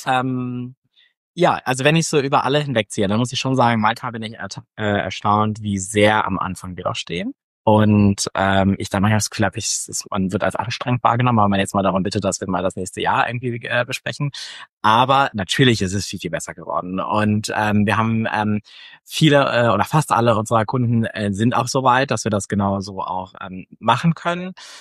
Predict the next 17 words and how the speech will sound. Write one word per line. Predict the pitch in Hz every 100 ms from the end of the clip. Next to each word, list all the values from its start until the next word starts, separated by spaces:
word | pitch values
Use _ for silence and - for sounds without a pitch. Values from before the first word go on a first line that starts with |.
| - - _
Und | 147 139
trotzdem | 127 123 151 147 -
kommt | 131 131
man | 127
immer | 123 135
wieder, | 135 123 85 104 - 135
äh, |
stößt | 123 - 127
man | 139
auf | 120
Hindernisse, | 120 117 98 - 80
ne? | 120 202 65
Also | 104 113 117
dann | 113 117
zum | 123
Beispiel, | 110 110 - 123 120 110
ähm, | 107 113 117